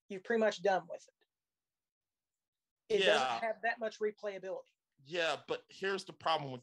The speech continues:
Speaker 2: your game, and I understand that there's so many different variations of your game, and I admit that I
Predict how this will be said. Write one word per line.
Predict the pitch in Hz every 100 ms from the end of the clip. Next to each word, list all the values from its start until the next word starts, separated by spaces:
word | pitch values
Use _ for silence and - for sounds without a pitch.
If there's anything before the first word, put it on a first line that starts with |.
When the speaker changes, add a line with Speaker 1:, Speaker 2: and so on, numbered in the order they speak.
| -
Speaker 2:
your | 120 143 127
game, | 120 113 104 101 104
and | 110
I | 117
understand | 127 117 - 117 104
that | 104 -
there's | 107
so | - 120
many | 110 107
different | 101 113 110 95
variations | 113 104 101 110 113 123 110
of | 117 113
your | 120
game, | 120 120 117
and | 147 175
I | 175
admit | 147 139
that | 143 143
I | 170